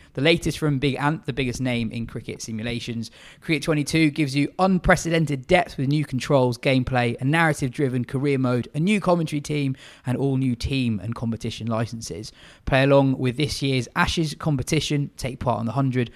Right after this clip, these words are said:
or move through the ranks to represent your nation at the highest level. Cricket twenty-two has it all, and remember, it's out now. Um, over to Mumbai. India beat New Zealand by many, many runs to take that series one nil and return to the top of the I C C Test team rankings. Um,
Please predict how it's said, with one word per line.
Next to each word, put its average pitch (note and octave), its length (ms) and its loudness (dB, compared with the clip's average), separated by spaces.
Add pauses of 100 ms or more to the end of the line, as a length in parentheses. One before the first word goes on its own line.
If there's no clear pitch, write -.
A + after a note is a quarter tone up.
(220)
or A2+ 80 -2
move D#3+ 320 2
through E3 220 0
the C#3+ 100 -2
ranks A#2+ 260 -2
to - 140 -6
represent B2+ 360 -6
your B2 140 -4
nation A2 400 -6 (100)
at A#2 80 -10
the G#2 80 -8
highest A2 360 -8
level. G#2+ 320 -8 (280)
Cricket A2+ 220 -6
twenty-two A2+ 420 -2
has C3+ 220 0
it D3+ 60 6
all, E3+ 300 2
and A#2+ 100 -2
remember, A#2 400 0 (160)
it's A2+ 180 -12
out A2+ 260 -8
now. F#2+ 300 -12 (720)
Um, D#3 300 6
over F#3 200 10
to F3 160 2
Mumbai. E3+ 600 6
India D#3 300 2
beat C#3+ 220 0
New C#3+ 140 0
Zealand C3 340 2
by B2 400 4
many, D3 300 6
many C#3+ 240 6
runs C#3 260 6
to - 60 -8
take C#3 140 0
that - 140 -2
series B2+ 280 0
one B2+ 180 4
nil B2 180 4
and A#2 80 0
return A#2 360 0
to A#2 80 -8
the G#2+ 40 -4
top - 300 -4 (280)
of A#2 60 -6
the A2+ 120 0
I G#2+ 100 2
C A#2 140 -8
C A2+ 200 -4
Test - 280 -10
team G#2+ 180 -4
rankings. A2+ 640 -2
Um, A#2+ 240 0